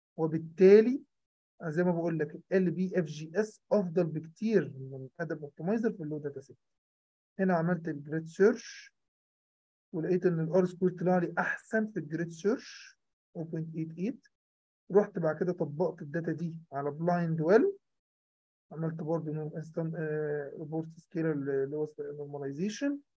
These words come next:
وقارنت بقى الايه؟ الآر سكوير بتاعتي طلعت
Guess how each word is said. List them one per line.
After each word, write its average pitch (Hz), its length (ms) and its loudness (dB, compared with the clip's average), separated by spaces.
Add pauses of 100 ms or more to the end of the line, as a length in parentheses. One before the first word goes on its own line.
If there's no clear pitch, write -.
(1040)
وقارنت 226 520 6
بقى 269 380 8 (680)
الايه؟ 190 580 0 (380)
الآر 202 560 0
سكوير 190 720 -2 (1400)
بتاعتي 165 500 0
طلعت 220 320 10